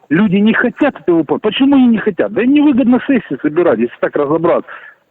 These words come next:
Все деньги, чтобы проворовать, чтобы всё, что там можно, они украдут в Т Ж К П и выведут деньги через исполком. Им не надо, чтобы сессии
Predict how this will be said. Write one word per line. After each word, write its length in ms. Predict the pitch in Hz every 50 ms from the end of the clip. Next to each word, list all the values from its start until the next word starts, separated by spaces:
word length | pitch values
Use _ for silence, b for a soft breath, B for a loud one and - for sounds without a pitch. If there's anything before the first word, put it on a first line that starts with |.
| - - -
Все 160 | 233 269 254
деньги, 340 | 190 175 262 269 247 226 220
чтобы 320 | - - 233 208 185 214
проворовать, 760 | - - 226 240 247 254 262 254 262 262 254 269 269 262 -
чтобы 380 | - - - 208 196 190 180 165
всё, 220 | - - - 180
что 120 | - - 156
там 220 | - 175 170 175
можно, 280 | 170 147 120 110 104 98 B B B B B B B
они 260 | 151 185 208 233 240
украдут 480 | 226 190 - 208 208 190 208 220 190
в 40 | - -
Т 100 | 208 202
Ж 120 | 175 220
К 120 | 190 - 220
П 280 | 185 - 247 240 226 - B B B B
и 140 | 277 311 165
выведут 440 | 151 165 208 185 180 170 151 156 131
деньги 280 | 165 196 170 143 147
через 280 | - - 175 160 165 147
исполком. 480 | 151 143 - - - - - - - 185 -
Им 180 | 214 240 247
не 60 | 254 262
надо, 240 | 247 254 240 190 226
чтобы 280 | - - 214 196 220 - -
сессии 280 | 233 202 - - 180